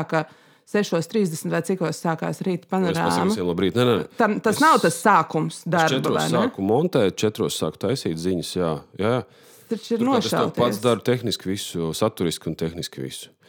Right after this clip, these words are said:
Speaker 1: Tu aizej uz darbu, nu, tad tu ieej internetā, skaties, kas pasaulē noticis.
Speaker 2: Nu,
Speaker 1: Ir
Speaker 2: tu jau vakarā saliec savu plānu plus mīnus par prognozētiem notikumiem.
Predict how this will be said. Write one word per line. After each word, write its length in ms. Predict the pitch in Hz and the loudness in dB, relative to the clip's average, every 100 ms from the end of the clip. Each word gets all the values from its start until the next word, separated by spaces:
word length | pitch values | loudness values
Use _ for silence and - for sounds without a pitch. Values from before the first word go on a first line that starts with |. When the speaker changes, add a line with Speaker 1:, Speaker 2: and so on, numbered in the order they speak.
| - | -2
Speaker 1:
Tu 60 | |
aizej 360 | 208 254 240 190 | 0 2 2 0
uz 100 | 165 | 0
darbu, 520 | 190 175 175 202 269 | 2 2 2 -2 -4
nu, 200 | 220 175 214 | -2 -2 -2
tad 240 | 220 214 | -4 -4
tu 80 | 214 | -4
ieej 280 | 214 214 180 | -2 0 0
internetā, 480 | 208 226 185 180 | -2 -4 -4 -4
skaties, 340 | 170 196 202 175 | -4 -4 -4 -6
kas 160 | 185 | -8
pasaulē 460 | - 196 202 180 175 | -8 -8 -4 -4 -2
noticis. 540 | 175 180 190 381 - - | -2 -4 -6 -12 -12 -6
Speaker 2:
Nu, 80 | - | -4
Speaker 1:
Ir 60 | |
Speaker 2:
tu 100 | - | 0
jau 80 | 160 | 4
vakarā 280 | 147 156 135 | 4 4 2
saliec 260 | 98 120 95 | 2 0 0
savu 200 | - 95 | 0 -2
plānu 400 | 98 101 107 117 | 2 2 4 2
plus 200 | 101 101 | -2 -2
mīnus 280 | 113 123 123 | 0 0 -2
par 120 | 95 | -6
prognozētiem 520 | 120 139 196 220 208 | -4 -2 -2 -2 0
notikumiem. 680 | 202 190 165 165 151 143 123 | -2 -4 -4 -2 0 0 -2